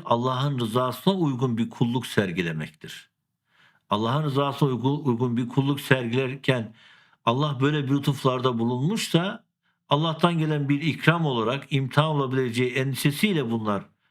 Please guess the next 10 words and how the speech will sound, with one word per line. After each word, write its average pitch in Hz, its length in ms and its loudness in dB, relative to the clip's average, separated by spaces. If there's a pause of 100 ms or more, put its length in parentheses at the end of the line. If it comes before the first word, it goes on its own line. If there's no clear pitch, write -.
(140)
kabul 98 300 0
edilebilir. 76 640 -8
Yoksa 120 340 0
bu 139 80 0
şekilde 120 460 -2
bir 113 100 -2
hayat 113 360 -2
yaşamak 131 560 -2 (240)
hedef 139 400 0
değildir. 104 480 0